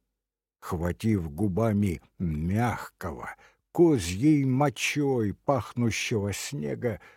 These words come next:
я проглотил его и потрогал лицо рукавицей. Боль вернула мне живое ощущение. Я высморкался, утёр глаза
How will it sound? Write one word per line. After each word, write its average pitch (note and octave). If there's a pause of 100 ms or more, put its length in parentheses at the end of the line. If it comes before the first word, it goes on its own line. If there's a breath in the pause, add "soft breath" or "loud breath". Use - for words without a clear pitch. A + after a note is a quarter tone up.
(340 soft breath)
я G2+
проглотил G2
его E3 (520 loud breath)
и D3
потрогал D3+
лицо D3 (320 soft breath)
рукавицей. F3 (880)
Боль G#2+ (260)
вернула C3+
мне A#2+
живое C3+
ощущение. - (360)
Я A3
высморкался, G#2+
утёр C3
глаза B2+